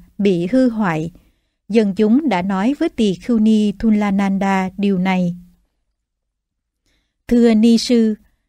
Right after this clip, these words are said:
tại sao phòng ở này của ni sư bị hư hoại?" Này các đạo hữu, không có các thí chủ, không có các nhân công.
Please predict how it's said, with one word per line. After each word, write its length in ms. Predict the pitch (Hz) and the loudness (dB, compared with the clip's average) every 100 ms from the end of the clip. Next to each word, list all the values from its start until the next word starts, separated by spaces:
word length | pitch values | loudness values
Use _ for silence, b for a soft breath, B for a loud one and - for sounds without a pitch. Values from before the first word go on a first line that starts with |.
| _ | _
tại 200 | - 190 | -4 -4
sao 380 | 180 247 226 220 | -2 0 2 0
phòng 280 | 214 226 202 | 0 -2 -2
ở 200 | 196 190 | -4 -2
này 360 | 277 226 190 185 | 0 2 0 0
của 160 | 202 | 0
ni 240 | 269 262 233 | 2 2 2
sư 400 | - 240 226 208 | 0 0 2 0
bị 240 | 208 180 | 0 -2
hư 220 | 220 269 | -2 -4
hoại?" 400 | 240 220 170 185 - _ _ _ _ _ _ _ _ _ _ _ _ _ _ - | -2 -4 -4 -6 -10 _ _ _ _ _ _ _ _ _ _ _ _ _ _ -4
Này 440 | 202 190 180 175 | 0 0 0 -2
các 280 | 202 285 - | 0 -2 -2
đạo 260 | 220 180 170 | 0 0 0
hữu, 420 | 202 175 180 285 - _ _ _ _ | -2 -2 -2 -4 -8 _ _ _ _
không 220 | - 240 190 | -4 -4 -2
có 260 | 196 220 277 | -2 -2 -2
các 140 | 311 - | -4 -2
thí 180 | 277 | -2
chủ, 440 | 330 226 170 175 277 - _ _ - | -2 -2 -2 -2 -4 -10 _ _ -6
không 240 | 233 202 | -4 -2
có 300 | 202 190 269 | -4 -2 -4
các 220 | 302 311 240 | -4 -4 0
nhân 240 | 220 190 | 0 0
công. 280 | 190 208 190 | -4 -2 -2